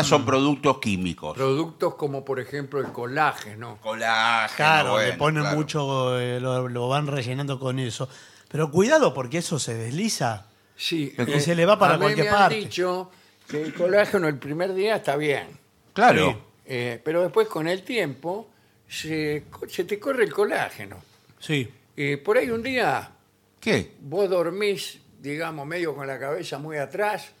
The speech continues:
Speaker 2: Sí.
Speaker 3: y se te va para arriba el colágeno.
Speaker 2: Y, pero que
Speaker 1: Le
Speaker 2: en la
Speaker 1: sale
Speaker 2: frente le queda toda la, la
Speaker 3: Claro,
Speaker 2: relleno.
Speaker 3: unas cosas
Speaker 1: Le
Speaker 3: acá en la
Speaker 1: salen
Speaker 3: frente.
Speaker 1: uno.
Speaker 3: Al otro día duerme boca abajo, eh,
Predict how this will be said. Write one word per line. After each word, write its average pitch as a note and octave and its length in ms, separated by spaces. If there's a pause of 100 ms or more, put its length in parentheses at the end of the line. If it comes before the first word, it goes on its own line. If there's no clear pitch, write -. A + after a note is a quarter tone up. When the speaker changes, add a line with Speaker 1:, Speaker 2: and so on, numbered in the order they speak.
(320)
Speaker 2:
Sí. D3 440 (420)
Speaker 3:
y D3 520
se D#3 160
te F3+ 80
va F3+ 140
para G#3+ 140
arriba B2+ 340
el G#2 60
colágeno. A2+ 420
Speaker 2:
Y, - 20
pero - 400
que - 140
Speaker 1:
Le G3+ 60
Speaker 2:
en D#3+ 100
la E3 60
Speaker 1:
sale G3+ 160
Speaker 2:
frente G3 360
le D3 160
queda D3 320
toda E3 240
la, C#3+ 140
la - 0
Speaker 3:
Claro, G#3+ 380
Speaker 2:
relleno. F3+ 320
Speaker 3:
unas E3 180
cosas F3 340
Speaker 1:
Le F3 100
Speaker 3:
acá G#3+ 160
en A#3 60
la A3 60
Speaker 1:
salen G#3+ 220
Speaker 3:
frente. C#3+ 200
Speaker 1:
uno. C#3 120
Speaker 3:
Al F3+ 160
otro G#3+ 260
día G#3+ 260
duerme G3+ 460
boca F3 320
abajo, F3+ 680 (560)
eh, C#3 720